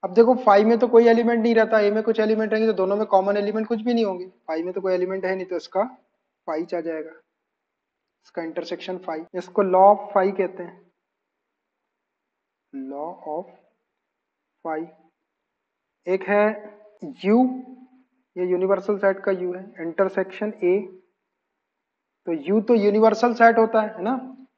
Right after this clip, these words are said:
और ए, ए उसी का subset होता है, तो ए में कम element रहेंगे, ए के सारे element U में भी रहेंगे, तो दोनों का intersection निकालें तो ए के equal ही आएगा।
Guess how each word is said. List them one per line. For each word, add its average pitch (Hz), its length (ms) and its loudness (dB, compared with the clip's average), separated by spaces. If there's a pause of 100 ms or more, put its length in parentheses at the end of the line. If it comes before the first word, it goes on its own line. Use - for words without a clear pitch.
(200)
और 196 240 2
ए, 247 120 6 (760)
ए 202 240 8
उसी 220 260 6
का - 120 6
subset 226 400 2
होता 214 200 2
है, 202 60 0
तो 208 60 4
ए 202 100 8
में 220 120 0
कम 226 200 4
element 226 380 2
रहेंगे, 190 320 0
ए 180 140 2
के 196 120 0
सारे 202 240 6
element 208 320 0
U 220 80 0
में 220 120 2
भी 220 60 4
रहेंगे, 202 200 0
तो 190 120 -8
दोनों 180 220 -2
का 202 120 0
intersection 196 460 -8
निकालें 202 300 0
तो 202 80 -6
ए 202 120 2
के 208 140 -4
equal 190 240 -8
ही 180 100 -6
आएगा। 160 220 -14